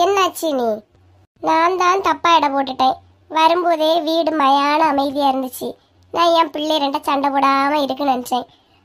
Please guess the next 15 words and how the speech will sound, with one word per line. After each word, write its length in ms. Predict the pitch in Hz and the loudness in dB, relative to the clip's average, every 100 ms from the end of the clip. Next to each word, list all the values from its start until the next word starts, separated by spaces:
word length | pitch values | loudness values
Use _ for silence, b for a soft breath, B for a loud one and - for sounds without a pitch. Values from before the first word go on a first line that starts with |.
| _ | _
வந்தவங்க 500 | 277 294 339 370 370 | -2 0 2 2 2
ரெண்டு 260 | 349 339 339 | 2 0 0
பேருக்கு 200 | 349 330 | -2 0
மூஞ்சியை 340 | 339 330 370 330 | 0 0 -2 0
பார்த்த 280 | 277 285 339 | -2 -2 -2
பிறகுலே 260 | 359 349 349 | 0 0 0
தெரியுது. 340 | 349 370 359 415 285 247 b b b b | -2 -2 0 0 0 -2 b b b b
சொல்லு, 220 | - 370 370 | -2 0 2
சொல்லு, 240 | 370 370 285 262 _ - | 2 2 0 -4 _ -4
என்னாச்சு? 480 | 349 381 349 - 285 240 240 _ 311 | 0 2 0 -2 -8 -8 -10 _ 0
அம்மா, 180 | 339 247 214 _ _ - | 4 4 0 _ _ -4
என்னாச்சு 320 | 302 330 285 | 2 2 2
தெரியுமாம்மா? 300 | 294 269 370 359 | 2 2 2 2
நான் 180 | 403 370 | 2 0
சொல்லியம்மா. 340 | 285 262 262 | 0 0 0